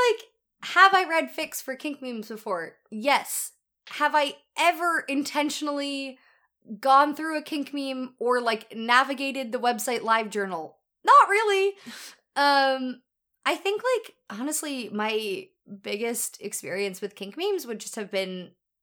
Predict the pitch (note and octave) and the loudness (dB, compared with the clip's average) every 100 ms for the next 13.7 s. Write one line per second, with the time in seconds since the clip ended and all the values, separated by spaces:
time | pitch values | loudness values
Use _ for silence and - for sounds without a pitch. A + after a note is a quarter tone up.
0 | _ A3 G3+ G3+ G3 F#3+ - F3+ G3+ G3 | _ -2 0 0 -4 -6 -8 -8 -6 -8
1 | G3 F3+ F#3 F#3 F3 F3+ - F#3+ F3+ F3 | -6 -6 -4 -4 -4 -6 -8 -10 -10 -8
2 | - F#3 F3 F3 - - F3+ F3+ F3 F3+ | -8 -8 -10 -12 -12 -10 -8 -8 -8 -8
3 | F3 G3+ G3+ C#4 C4+ G3+ F3 F3 F3 F3 | -6 -8 -6 -6 -4 -6 -8 -10 -10 -10
4 | E3+ E3+ F3 - - - _ _ _ - | -10 -10 -12 -10 -10 -12 _ _ _ -4
5 | F#3+ F3+ F#3+ E4 G4+ F#4 - _ - B3+ | -2 -2 -2 -2 0 -2 -10 _ -18 -10
6 | C4 D4 E4 D#4 D#4 C#4+ A#3+ - B3 A3+ | -6 -4 -2 -2 -2 -4 -6 -6 -4 -4
7 | A3 G#3+ G3 F#3+ - F#3+ F#3+ - G3 F#3 | -2 -4 -4 -4 -6 -4 -6 -8 -8 -8
8 | G3 F3+ - F#3 F3+ F3 E3+ E3+ E3+ - | -8 -10 -10 -12 -12 -8 -6 -6 -10 -8
9 | E3+ E3 E3 E3 - _ _ - F#3 E3+ | -4 -4 -4 -6 -6 _ _ -10 -8 -6
10 | E3 E3 E3+ - _ _ _ - G#3 F#3 | -10 -12 -16 -18 _ _ _ -6 -4 -4
11 | - _ _ _ _ _ _ B3+ E4+ A4 | -6 _ _ _ _ _ _ -4 2 6
12 | A#3 F#3 - A#3+ A#3+ - D4 B3+ D#4 D#4+ | 6 4 -2 -2 0 -2 -4 -4 -4 -2
13 | A3+ A3 A#3 G3+ F#3 G3+ - | -4 -6 -4 -6 -6 -12 -16